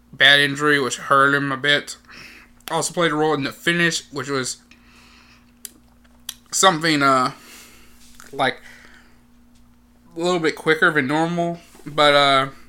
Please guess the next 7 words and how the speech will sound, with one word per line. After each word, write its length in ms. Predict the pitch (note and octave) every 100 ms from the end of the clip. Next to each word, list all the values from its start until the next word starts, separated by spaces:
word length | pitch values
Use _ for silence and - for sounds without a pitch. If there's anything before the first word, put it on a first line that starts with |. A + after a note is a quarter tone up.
| - - - - - - - -
Vera 240 | G3 G3
ended 180 | F#3+ F3+
up 60 | E3
getting 220 | E3+ E3
him 140 | D#3+
down, 500 | D3+ D3 C#3+ D3 D3 - -
uh, 440 | C#3+ C3+ C3 C3